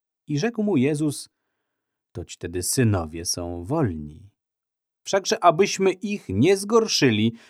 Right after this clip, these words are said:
wszedłszy do morza, zarzuć wędkę –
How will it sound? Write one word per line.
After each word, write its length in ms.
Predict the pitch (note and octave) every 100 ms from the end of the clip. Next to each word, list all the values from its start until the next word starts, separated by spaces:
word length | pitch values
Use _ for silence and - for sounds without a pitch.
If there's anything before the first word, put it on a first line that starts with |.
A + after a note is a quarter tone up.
| _ _
wszedłszy 680 | - - F#3+ D3 B2 - B2+
do 160 | G#2
morza, 500 | F#2+ B2+ C#3+ F#2+ F2+
zarzuć 580 | F2+ D#3+ F3 G#2 F#2+ F2+
wędkę – 800 | F2+ A#2 A#2+ G#2 - - B2+ D#3